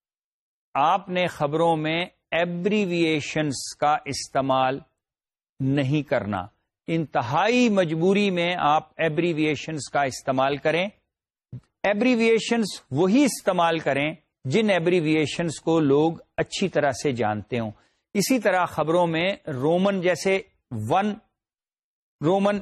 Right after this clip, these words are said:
ایک لائن سیدھی ڈالی آپ نے، رومن ون بن گیا، ٹو میں دو اسٹریٹ لائنیں آ گئیں، تھری میں تین اسٹریٹ لائنز آ گئیں۔ تو یہ رومنز میں، فور میں ایک سنگل لائن اور وی بن گیا،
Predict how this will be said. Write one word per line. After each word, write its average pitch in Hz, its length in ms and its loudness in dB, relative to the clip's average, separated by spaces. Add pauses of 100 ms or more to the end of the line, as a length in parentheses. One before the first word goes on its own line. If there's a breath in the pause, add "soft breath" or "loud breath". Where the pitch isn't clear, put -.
ایک 180 440 0
لائن 175 460 2
سیدھی 190 420 -2
ڈالی 196 380 2
آپ 180 200 2
نے، 196 260 0 (460)
رومن 175 360 0
ون 151 280 0
بن 151 200 -2
گیا، 156 140 2
ٹو 196 300 2
میں 202 180 4
دو 175 320 4 (480)
اسٹریٹ 185 400 -2
لائنیں 160 360 0
آ 127 140 2
گئیں، 120 200 -6
تھری 196 320 -2
میں 196 160 2
تین 185 300 -2
اسٹریٹ 175 460 -2
لائنز 135 340 -2
آ 110 120 0
گئیں۔ 104 200 -10 (560)
تو 220 100 2
یہ 226 200 4
رومنز 190 560 2
میں، 208 220 2 (680)
فور 208 280 2
میں 208 240 0
ایک 185 340 0 (160)
سنگل 190 260 2
لائن 208 400 2
اور 180 140 2
وی 151 400 0
بن 151 260 0
گیا، 131 200 0